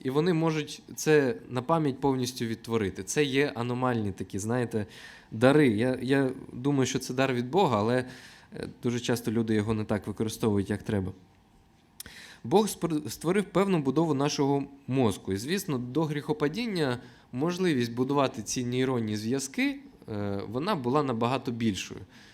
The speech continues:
Людині не потрібно було так часто повторювати щось, щоб щось запам'ятати, але гріх вніс свої корективи. І тепер фокусуватися на якійсь задачі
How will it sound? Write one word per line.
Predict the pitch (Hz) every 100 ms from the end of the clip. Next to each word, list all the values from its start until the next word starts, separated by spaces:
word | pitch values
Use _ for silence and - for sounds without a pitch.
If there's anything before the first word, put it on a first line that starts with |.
| -
Людині | - 143 214 196 165
не | 156
потрібно | 165 180 175 135
було | 127 131
так | 127 170 165
часто | 170 156 156
повторювати | 127 120 - 190 175 135 127
щось, | - 180 170
щоб | - 123
щось | - 147 127
запам'ятати, | 117 131 127 123 104 95
але | 120 196
гріх | 123 135 190 - - - -
вніс | 113 123 165 -
свої | 135 139
корективи. | 139 147 147 - 139 104 92 - - -
І | 123
тепер | 127 - 247
фокусуватися | - 170 151 - 175 170 135 143
на | 127
якійсь | 139 135 143
задачі | 135 147 254 240 123